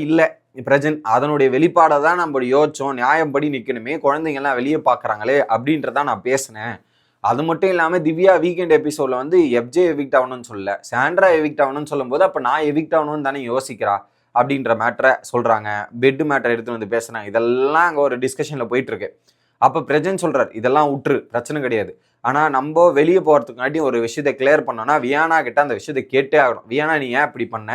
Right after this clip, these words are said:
இது எல்லாத்தையும் வியானா தான் திருப்பி விட்டுருக்கான், வியானா கிட்ட கேட்டாதான் இதுக்கு ஒரு முடிவு கொடுக்கும்,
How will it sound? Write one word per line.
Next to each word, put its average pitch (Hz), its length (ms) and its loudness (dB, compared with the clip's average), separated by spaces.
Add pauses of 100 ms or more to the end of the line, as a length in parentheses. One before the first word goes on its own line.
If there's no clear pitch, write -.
(440)
இது 120 160 0
எல்லாத்தையும் 147 420 2
வியானா 147 300 0
தான் 143 140 2
திருப்பி 143 240 -2
விட்டுருக்கான், 127 420 0
வியானா 160 340 -2
கிட்ட 120 120 -2 (140)
கேட்டாதான் 156 420 4
இதுக்கு 123 200 -2
ஒரு 110 120 -6
முடிவு 151 200 0
கொடுக்கும், 135 340 -2